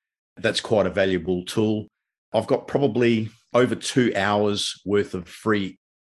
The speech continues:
instructional videos that I've done. By all means, some from my early days, so, you know, they're probably not what they are now, but there's stacks, loads of information, lo-, regard my courses, my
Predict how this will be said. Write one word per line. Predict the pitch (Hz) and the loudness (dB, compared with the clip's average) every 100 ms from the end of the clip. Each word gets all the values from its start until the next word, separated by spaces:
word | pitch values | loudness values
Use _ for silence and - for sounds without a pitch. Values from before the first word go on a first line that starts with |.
| _ _ | _ _
instructional | 110 - 101 - 107 87 | -6 -2 -2 -4 -6 -4
videos | 104 110 107 104 98 | 0 2 2 2 -2
that | - 107 | -2 0
I've | 98 - | 0 0
done. | 117 165 156 _ _ _ _ _ _ _ _ _ - | -2 -2 -6 _ _ _ _ _ _ _ _ _ 0
By | 101 | 2
all | 101 | 2
means, | 98 92 92 | 0 -2 -2
some | 107 | -2
from | 104 95 | 0 0
my | 90 | 0
early | 85 107 110 | 2 2 2
days, | 107 127 151 - | 2 2 0 -2
so, | 95 90 85 - _ _ _ _ | -2 -2 -4 -8 _ _ _ _
you | 117 | -14
know, | 98 104 | -10 -6
they're | 95 | -6
probably | 90 101 92 92 95 | -4 -2 -2 -2 -2
not | 95 95 - | 0 -2 -4
what | 87 | -6
they | 90 95 | 0 0
are | 95 | 2
now, | 92 101 151 180 - _ _ _ _ _ | 0 0 -2 -4 -8 _ _ _ _ _
but | 127 - 131 | -2 -2 -2
there's | 131 | -2
stacks, | - - - 123 110 - - - | -2 -6 -2 -2 -2 -6 -8 -6
loads | 104 107 110 110 101 | 0 4 4 4 0
of | 92 | -4
information, | 95 82 92 90 90 - 80 - _ _ - | -6 -6 -4 -4 -4 -6 -8 -12 _ _ -14
lo-, | 92 101 104 - _ - | -2 0 0 -4 _ -10
regard | 95 95 85 | -4 -2 -2
my | 85 | -6
courses, | - 104 101 98 90 - | -2 0 0 -6 -8 -8
my | 90 82 | -6 -4